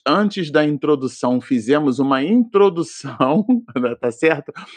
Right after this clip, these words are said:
Uma espécie de pro-, de proscênio digital, porque em quatro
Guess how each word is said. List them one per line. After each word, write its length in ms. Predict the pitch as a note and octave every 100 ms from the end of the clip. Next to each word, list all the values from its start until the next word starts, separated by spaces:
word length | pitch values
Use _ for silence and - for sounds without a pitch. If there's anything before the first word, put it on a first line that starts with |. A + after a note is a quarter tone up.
| - -
Uma 160 | C#3 C#3+
espécie 500 | - - D#3 D#3 D#3
de 240 | D3 C#3+ - -
pro-, 280 | D#3+ D3 -
de 160 | A#2+
proscênio 720 | - F3 E3 D3+ - F3 F3+ C#3
digital, 760 | C3+ C#3 B2+ - A#2 C3+ E3+ - _ _
porque 600 | - B2 C#3+ C#3 C3+ B2+ A#2
em 120 | B2+
quatro 460 | - C#3+ D3 -